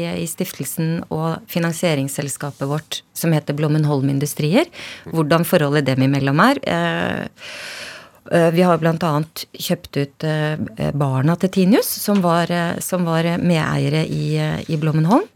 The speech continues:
Speaker 1: Og så, eh, har det noe med at vi på et tidspunkt delte Schibsted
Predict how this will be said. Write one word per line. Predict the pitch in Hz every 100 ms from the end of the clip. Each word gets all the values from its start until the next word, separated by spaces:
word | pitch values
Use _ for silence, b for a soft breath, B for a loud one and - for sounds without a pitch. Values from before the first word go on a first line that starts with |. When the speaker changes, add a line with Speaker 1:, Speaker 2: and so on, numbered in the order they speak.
| -
Speaker 1:
Og | 214
så, | - - 233 330 -
eh, | 226 226 226 220
har | 214
det | 214
noe | 208 180
med | 170 156
at | 160
vi | 180
på | 180
et | 180
tidspunkt | 156 - - 175 190 - B B B B _ _ 196
delte | 180 170 143 -
Schibsted | - 156 - - 170 170